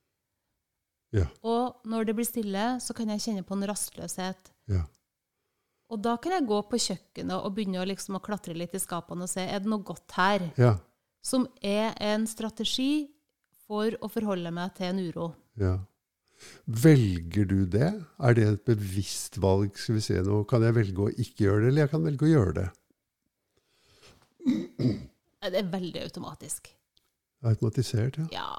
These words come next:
Speaker 1: Mm.
Speaker 2: det er bare noe som
Speaker 1: Ja.
Speaker 2: du gjør. Og så etterpå så var det sånn,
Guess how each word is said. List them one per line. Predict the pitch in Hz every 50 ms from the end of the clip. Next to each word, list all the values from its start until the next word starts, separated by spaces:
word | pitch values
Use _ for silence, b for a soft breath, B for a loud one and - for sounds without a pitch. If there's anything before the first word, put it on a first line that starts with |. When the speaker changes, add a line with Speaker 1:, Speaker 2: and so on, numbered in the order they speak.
| - - 139
Speaker 1:
Mm. | 131 110 95 92 101 120
Speaker 2:
det | 196
er | 202
bare | 196 208 185 180 180 175
noe | 180 180 175 165 165
som | - - 110
Speaker 1:
Ja. | 175 165
Speaker 2:
du | 170
gjør. | 170 170 170
Og | 175 190
så | - -
etterpå | - 214 - - - 165 - 170 175
så | - - 208
var | 196 175
det | 165 160
sånn, | - 180 170 165 160